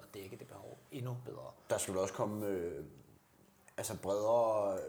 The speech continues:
Speaker 2: forståelse af, hvad de forskellige kosttilskud gør og sådan noget. Fordi nu tænker jeg, sådan noget som proteinpulver, der er vi efterhånden nået til et sted, hvor de fleste, og det er jo nok i, i, i kraft af, at unge boys, der i første G starter i fitness, de finder ud af,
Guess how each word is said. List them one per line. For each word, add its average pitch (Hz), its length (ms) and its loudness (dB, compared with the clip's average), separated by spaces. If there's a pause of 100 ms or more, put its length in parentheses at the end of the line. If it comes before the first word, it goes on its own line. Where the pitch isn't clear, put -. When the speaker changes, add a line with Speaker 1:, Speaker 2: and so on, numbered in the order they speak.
Speaker 2:
forståelse 117 840 0
af, 104 100 0
hvad 101 100 -4
de 95 120 -8
forskellige 98 800 -4
kosttilskud 98 760 -4
gør 92 220 0
og 101 120 2
sådan 101 60 -6
noget. 85 120 -4
Fordi 98 160 -6
nu 92 160 -4
tænker 101 260 2
jeg, 87 200 2 (360)
sådan 135 100 -2
noget 123 100 2
som 117 160 -2
proteinpulver, 107 720 -2
der 95 140 2
er 95 40 -2
vi 104 100 0
efterhånden 101 420 -2
nået 98 200 0
til 95 100 -4
et 87 60 -4
sted, 113 220 0
hvor 104 180 4
de 92 140 -4
fleste, 107 640 -2
og 92 180 -6
det 104 100 0
er 95 200 -2
jo 90 60 -2
nok 90 260 -4 (200)
i, 90 80 -6 (160)
i, 90 220 -8
i 87 80 -8
kraft 90 300 -2
af, 87 180 -2
at 85 140 -6 (140)
unge 98 240 -2
boys, 95 400 0
der 87 260 0
i 82 300 -4
første - 380 0
G 92 40 -2
starter 87 360 0
i 85 100 -2
fitness, 135 380 0
de 113 100 -8
finder 107 200 -4
ud 98 100 0
af, 95 60 0